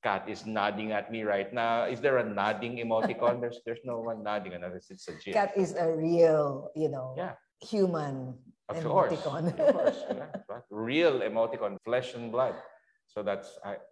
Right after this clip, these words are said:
Speaker 1: the answer to your question, I don't know.
Speaker 2: So emoticons.
Speaker 1: Yeah.
Speaker 2: You, so you don't think it's gonna be ever
Speaker 1: Emoticons the
Speaker 2: recovered?
Speaker 1: best way,
Speaker 2: Right.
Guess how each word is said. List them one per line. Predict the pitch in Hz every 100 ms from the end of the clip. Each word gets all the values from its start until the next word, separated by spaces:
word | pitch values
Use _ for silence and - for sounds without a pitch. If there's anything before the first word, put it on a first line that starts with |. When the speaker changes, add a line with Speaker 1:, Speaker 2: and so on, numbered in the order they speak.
| -
Speaker 1:
the | -
answer | 101 104
to |
your | 110 104
question, | 104 - - 98 95
I | 78
don't | 76
know. | - -
Speaker 2:
So | - 214
emoticons. | 208 202 196 - 139 127 -
Speaker 1:
Yeah. | 254 247
Speaker 2:
You, |
so | - 240
you | 269
don't | 240 208
think | - 180
it's | 165 -
gonna | 175 160
be | 208
ever |
Speaker 1:
Emoticons | 262 262 165 - 208 147 139
the | 123
Speaker 2:
recovered? | -
Speaker 1:
best | 127 - -
way, | 101 101
Speaker 2:
Right. | 95 98 78